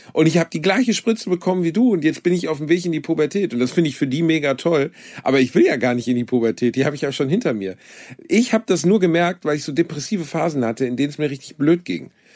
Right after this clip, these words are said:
Also so wirklich so zwei, drei Wochen, in denen du mit mir nichts anfangen konntest und ich auch wirklich keine Energie hatte, irgendwas zu machen. Dann hat der Arzt gesagt,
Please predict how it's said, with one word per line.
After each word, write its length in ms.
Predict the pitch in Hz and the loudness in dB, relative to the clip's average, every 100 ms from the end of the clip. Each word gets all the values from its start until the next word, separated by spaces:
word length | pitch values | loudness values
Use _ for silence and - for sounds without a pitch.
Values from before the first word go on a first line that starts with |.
| - - | -18 -2
Also 200 | 120 127 | 2 2
so 120 | 139 | 2
wirklich 180 | 190 147 | 0 -2
so 80 | 147 | -6
zwei, 260 | - 151 170 | 0 0 2
drei 180 | 151 | 0
Wochen, 240 | 143 170 180 | 0 0 0
in 140 | 139 | 2
denen 160 | 143 147 | 0 0
du 80 | 147 | -2
mit 160 | 143 | 0
mir 80 | 143 | -2
nichts 240 | 165 175 | -2 -2
anfangen 380 | 156 180 135 113 | -2 -2 0 -2
konntest 340 | 120 120 135 135 | -2 -2 -2 -4
und 60 | |
ich 120 | 127 | -4
auch 160 | 127 127 | -4 -4
wirklich 220 | 143 - | -10 -8
keine 240 | - 156 143 | -4 -2 0
Energie 400 | 139 127 180 147 | 0 2 0 2
hatte, 200 | 123 123 | 0 0
irgendwas 360 | 135 131 127 | 0 -2 -2
zu 80 | 139 | 0
machen. 260 | 139 160 117 | 0 0 0
Dann 140 | 113 | 2
hat 140 | 127 | 2
der 140 | 127 71 | 0 2
Arzt 280 | 151 175 135 | 0 0 0
gesagt, 360 | 117 123 175 | 2 0 -2